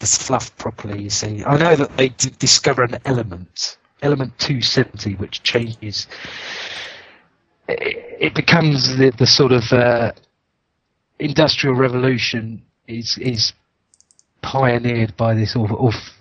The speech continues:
or kicked into place by this, this discovery of this element two seventy, which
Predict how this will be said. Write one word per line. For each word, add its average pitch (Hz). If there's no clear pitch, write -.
or 110
kicked -
into 113
place 113
by 110
this, 107
this 110
discovery 113
of 107
this 107
element 110
two -
seventy, 107
which 98